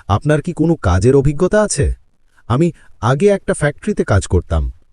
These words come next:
"ঠিক আছে, আমি আমাদের এইচআর ম্যানেজারের সাথে কথা বলবো, আমরা দেখব আপনার জন্য কিছু করা যায় কিনা। আপনার নাম কি?" কামাল হোসেন প্রায় ভুলেই গিয়েছিলেন তিনি ছদ্মবেশে। "আব্দুল," দ্রুত বললেন।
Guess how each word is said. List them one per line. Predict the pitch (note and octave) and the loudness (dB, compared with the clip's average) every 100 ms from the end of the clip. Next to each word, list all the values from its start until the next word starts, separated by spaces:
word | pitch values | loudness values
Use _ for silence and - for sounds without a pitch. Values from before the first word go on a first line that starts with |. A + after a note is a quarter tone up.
| _ _ - | _ _ -2
"ঠিক | D3+ | 2
আছে, | B2 - - - _ - | 2 0 -4 -4 _ 0
আমি | G#2+ C3+ | 2 4
আমাদের | C#3+ C#3+ C#3 | 4 2 2
এইচআর | A2+ A2+ D3 C#3 | 0 2 2 2
ম্যানেজারের | C3+ C#3 C#3+ C#3+ | 0 2 2 0
সাথে | - C#3 F#3 | 0 -2 0
কথা | A#2+ - F2+ | -2 0 2
বলবো, | E2+ C#2 C2+ - _ - | 2 2 -2 -2 _ -2
আমরা | G2 A#2+ | 2 2
দেখব | G#2+ B2 C3+ D#3 A#2 - - | 4 2 4 4 2 0 -2
আপনার | G2+ - A#2+ | -2 2 2
জন্য | A2+ B2 B2 | 2 2 2
কিছু | A2 - | 0 -2
করা | - G#2 G#2 | 0 2 4
যায় | F2+ F2+ | 4 2
কিনা। | - D2 B1+ - _ _ - | 2 0 0 -4 _ _ -6
আপনার | G2 G2+ | 0 2
নাম | F#2 F#2 | 4 4
কি?" | F#2+ B2 F3 - _ _ _ | 2 -2 -4 -10 _ _ _
কামাল | - A#2+ E3 | -2 2 2
হোসেন | D3 - F3 | 2 0 -2
প্রায় | - D#3+ | 2 0
ভুলেই | C#3 B2+ C#3+ F#3 | 2 2 4 2
গিয়েছিলেন | C#3+ A2 - G#2+ E3 | 4 2 4 0 0
তিনি | E3 C3 | 0 -2
ছদ্মবেশে। | A#2 A#2+ A#2+ A#2 G2+ - C#2+ - _ _ _ - | 0 -2 0 2 2 2 -2 -2 _ _ _ -8
"আব্দুল," | - B2 C3+ G2+ - - | -2 2 4 4 2 -4
দ্রুত | F#2+ G#2+ A#2+ | 0 2 4
বললেন। | F#2+ E2+ D#2 C#2 | 4 6 6 4